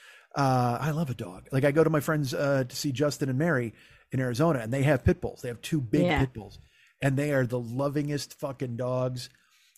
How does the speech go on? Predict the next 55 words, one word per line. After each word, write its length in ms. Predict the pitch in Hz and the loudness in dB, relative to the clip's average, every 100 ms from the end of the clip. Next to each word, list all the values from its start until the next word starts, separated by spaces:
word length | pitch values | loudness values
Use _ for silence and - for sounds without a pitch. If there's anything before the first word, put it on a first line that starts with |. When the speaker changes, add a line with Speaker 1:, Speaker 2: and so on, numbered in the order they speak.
| _ | _
Speaker 1:
Uh, 240 | 147 143 135 | 2 4 4
I'll 100 | 139 | 4
send 220 | 170 185 165 | 4 4 4
you 80 | 160 | 2
a 20 | |
photo. 280 | - 135 127 | 2 0 2
I 60 | |
have 80 | 143 | 0
a 40 | 135 | -2
photo. 360 | - 147 143 - - | 0 2 2 0 -8
<laughs> 160 | - | -6
I, 180 | 185 143 123 - - - _ _ _ _ _ _ - 98 - | -2 -2 -6 -12 -20 -20 _ _ _ _ _ _ -14 -4 2
I 60 | |
watched 340 | 160 190 - 185 | 6 6 4 2
all 80 | 170 | 4
the 100 | 143 | 2
hockey 280 | 139 135 | 0 -4
playoffs 360 | 147 160 160 135 | -2 2 4 2
at 80 | 135 | 0
my 100 | 123 | -2
buddy 200 | 120 127 | -2 0
Paul's 320 | - 123 127 | 0 0 0
house, 280 | 147 147 - | 0 -2 -4
my 100 | 123 | -6
buddy 320 | 123 120 120 - | -4 -4 -6 -6
Gilly, 400 | 123 127 127 - | -2 -2 -2 -2
uh, 140 | 214 | 0
Speaker 2:
Yeah. 180 | 392 269 | 4 4
Speaker 1:
Paul 100 | 120 | 2
Martin, 300 | 120 131 131 - _ _ _ - | -2 -4 -6 -12 _ _ _ -2
and 100 | 127 | 2
he 60 | 160 | 4
has 160 | 135 | 2
a 40 | 131 | 2
dog 220 | 127 127 | 2 2
called 180 | 127 113 | 0 0
Gracie. 520 | 127 135 - - - _ _ | 0 -2 -4 -8 -16 _ _
Like, 80 | 135 | 2
if 60 | 147 | 4
I 100 | 190 | 6
was 100 | 175 | 6
gonna 140 | 180 | 4
get 120 | 156 | 4
a 40 | 143 | 2
dog, 260 | 170 151 | 2 4
I 80 | 139 | 2
would 80 | 131 | 2
get 140 | 131 | 0
a 20 | |
dog 240 | 120 123 117 | 0 -2 -2
like 160 | 123 | -4
Gracie, 460 | 110 127 110 113 - _ _ - | -4 -6 -6 -10 -16 _ _ -4
who's 200 | 131 - | -4 -4
totally 520 | - - 139 127 127 | -6 -2 0 0 -2
shrimpy. 520 | - 127 110 - - | -2 -4 -6 -8 -12